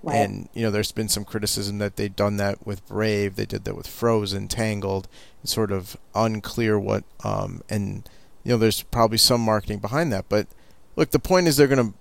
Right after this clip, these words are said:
Speaker 2: they're gonna market this to boys and girls, and, and, um, they've, they've made a little bit of progress. <laughs> We'll stay on top of them and,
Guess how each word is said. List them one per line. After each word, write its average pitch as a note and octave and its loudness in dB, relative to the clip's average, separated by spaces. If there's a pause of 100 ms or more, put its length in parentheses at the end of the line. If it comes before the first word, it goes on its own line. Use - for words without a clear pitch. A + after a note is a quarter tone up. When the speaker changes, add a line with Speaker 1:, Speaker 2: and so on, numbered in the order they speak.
Speaker 2:
they're A#2+ 2
gonna A#2 0
market G#2+ 0
this G#2+ -2
to - -10
boys G2 -2 (120)
and G2 -2
girls, - -6
and, F#2 -8 (140)
and, F#2+ -8 (240)
um, F#2 -6 (1000)
they've, A2 0 (180)
they've A#2 2
made A2+ 2
a A2 4
little A2+ 4
bit B2 0
of B2 -2
progress. C3 4 (160)
<laughs> - 2
We'll B2 6
stay A#2+ 6
on G#2+ 2
top A2+ -4
of B2+ -12
them C3 -4
and, G#2 -4